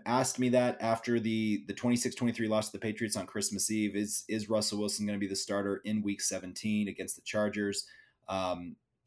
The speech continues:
didn't necessarily think that they would get to this point, given that, um,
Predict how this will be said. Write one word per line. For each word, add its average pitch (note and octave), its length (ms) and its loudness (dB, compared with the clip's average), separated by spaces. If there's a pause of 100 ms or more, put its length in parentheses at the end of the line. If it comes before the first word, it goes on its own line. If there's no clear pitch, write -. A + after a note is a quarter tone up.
(360)
didn't C3 200 4
necessarily B2+ 480 6
think A#2+ 260 2
that A2+ 100 -2
they A2 160 2
would G#2+ 240 0
get A2+ 220 0
to G#2+ 100 -6
this G2+ 160 0
point, A2 420 -2
given G2+ 360 -2
that, G2 260 -2 (500)
um, F#2+ 440 -4